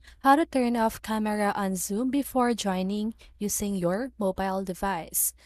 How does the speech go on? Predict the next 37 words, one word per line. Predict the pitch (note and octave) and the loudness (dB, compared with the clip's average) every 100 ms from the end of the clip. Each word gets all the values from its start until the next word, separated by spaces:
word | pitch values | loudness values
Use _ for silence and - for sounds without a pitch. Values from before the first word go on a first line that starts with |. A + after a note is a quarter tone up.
| - - - | -20 -10 0
And | C4+ | 2
if | C#4 | 4
you | C#4 | 2
want | C4 C4 A#3+ | 2 0 0
to | C4 | 0
know | B3+ B3+ | 0 0
how | G#3+ A3 | -2 -4
to | A3 C#4 | -4 -6
do | - C#4 | -2 -2
it, | C4+ C#4 C#4 _ | 2 2 2 _
just | - E4+ - - | -2 0 0 -2
keep | A#3 - | -6 -2
on | A#3 A3+ | -2 0
watching. | G#3+ G3+ - - _ _ _ _ _ _ _ - _ - | 0 -2 -4 -14 _ _ _ _ _ _ _ -16 _ -16
So | - - B3 | -6 -2 0
first | B3 A#3 B3 | 0 0 -2
of | G#3 | 0
all, | A#3 C4+ | 0 0
if | C#4+ C4+ | 0 0
you're | C4 | 0
using | G#3 G#3+ G#3 A3 G#3 | 0 -2 0 -2 -2
your | G3 - | -2 -2
Android | G3 F#3 G3 G3 | -6 -4 -4 -4
device, | F#3+ G3 G3 G3 - - - - | -8 -4 -2 0 0 0 -6 -2
don't | E4 F4+ E4+ | 2 2 0
worry | A3+ G#3+ A#3 | 0 2 0
because | A#3+ - G#3 G3+ - | -4 -4 0 0 0
the | - | -4
process | - F#3 F#3 F#3+ F3+ - | -2 -2 0 -2 -2 -2
is | G#3 F#3+ | -2 -2
still | - - F3+ F3+ | -2 -2 -4 -2
the | F#3 | 2
same. | - G3 F#3 E3 F#3 _ _ _ _ _ _ - _ _ _ _ | 2 0 -4 -8 -12 _ _ _ _ _ _ -20 _ _ _ _
So | - D4+ | 2 6
let's | D4 D4 - | 6 6 4
get | C#4 - | 2 2
started. | - A3 G3+ - G#3+ D4+ | 0 -2 -2 -2 -2 -4